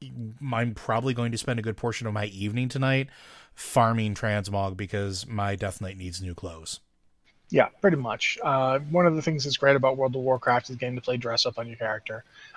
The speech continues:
Speaker 2: I have fu-, fully embraced this. Uh, in real life,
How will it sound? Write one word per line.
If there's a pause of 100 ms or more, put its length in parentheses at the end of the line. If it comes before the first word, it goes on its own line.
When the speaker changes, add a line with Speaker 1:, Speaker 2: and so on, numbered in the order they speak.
(160)
Speaker 2:
I
have
fu-,
fully
embraced
this. (100)
Uh, (320)
in
real
life,